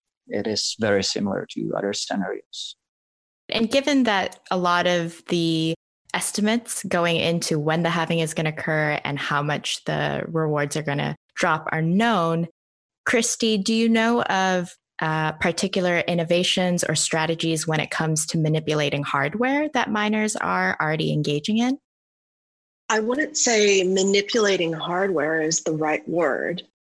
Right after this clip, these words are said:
Speaker 3: but in preparation for the halving, quite a few farms have already been upgrading their equipment. They started about six months ago,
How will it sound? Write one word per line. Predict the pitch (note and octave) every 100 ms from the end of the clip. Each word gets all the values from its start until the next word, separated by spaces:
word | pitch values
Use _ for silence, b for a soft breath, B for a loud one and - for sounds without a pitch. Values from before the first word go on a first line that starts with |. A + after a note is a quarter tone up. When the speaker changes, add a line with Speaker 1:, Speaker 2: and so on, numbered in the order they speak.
| _
Speaker 3:
but | F#3+
in | F#3+ F#3
preparation | G#3+ G#3+ A3+ G#3+ - G#3
for | G3 E3+
the |
halving, | D3+ E3 D#3+ E3 E3 D3+ D#3 - _ -
quite | F3+ F#3
a |
few | F#3 G3+ F3+
farms | - D3+ E3+ G3+ A#3 -
have | E3
already | F3 F#3 F#3
been | F#3 E3
upgrading | - - - E3+ F3+
their | E3+ E3
equipment. | D3+ - D#3 - C#4+ - _ _ _ - -
They | E3+
started | - E3 F3 E3
about | E3 D3 -
six | - D3 - E3+
months | D#3 - F#3+
ago, | F#3 F#3+ A#3